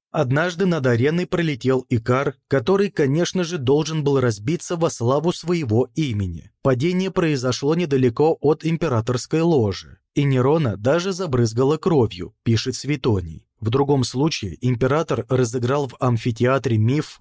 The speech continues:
о Пассиафе, матери Минотавра.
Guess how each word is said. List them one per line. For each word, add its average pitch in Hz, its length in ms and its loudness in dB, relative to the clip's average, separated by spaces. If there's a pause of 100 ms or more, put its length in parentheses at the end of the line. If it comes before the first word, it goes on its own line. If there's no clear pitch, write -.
о 156 100 2
Пассиафе, 135 880 -4 (100)
матери 127 480 2
Минотавра. 135 840 -4